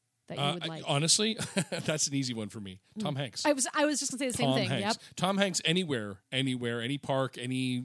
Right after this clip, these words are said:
Speaker 2: mall, anywhere. I wanna see Tom Hanks.
Speaker 1: It'd be cool if Tom Hanks wore the Woody costume one
Speaker 2: I,
Speaker 1: day.
Speaker 2: no, I,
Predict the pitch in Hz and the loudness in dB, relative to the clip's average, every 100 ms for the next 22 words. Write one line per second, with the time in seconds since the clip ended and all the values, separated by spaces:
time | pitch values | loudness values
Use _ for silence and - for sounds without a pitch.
0 | 123 123 120 120 120 120 117 113 107 107 | -6 -4 2 2 2 0 -2 -4 -4 -4
1 | 123 131 127 123 113 104 92 87 - 220 | -2 -2 -2 -2 -6 -8 -10 -12 -8 -8
2 | - 262 233 - 220 202 208 196 202 190 | -2 0 0 -2 -4 -4 -4 -6 -6 -6
3 | 180 180 180 170 165 - 175 165 151 151 | -6 -8 -8 -8 -10 -10 -8 -6 -6 -8
4 | 165 147 156 151 | -6 -2 -2 -2